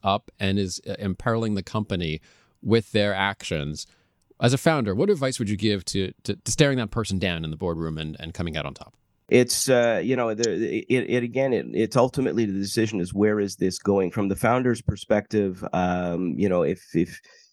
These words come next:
Speaker 2: in some cases you sell your soul for, uh, for the ultimate investment dollar at the end of the day, and you leave yourself in very limited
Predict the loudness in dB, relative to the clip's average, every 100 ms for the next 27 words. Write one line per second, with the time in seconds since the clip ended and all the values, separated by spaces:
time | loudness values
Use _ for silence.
0 | -2 4 4 4 2 0 -2 -2 2 2
1 | 2 0 2 2 0 -4 -4 -2 -2 -2
2 | 0 -2 -2 -4 0 0 -2 -4 -2 0
3 | 0 0 -2 0 2 2 2 -2 -2 -2
4 | -2 -4 0 2 2 0 2 2 2 2
5 | 2 2 -2 0 2 2 2 2 2 2
6 | 0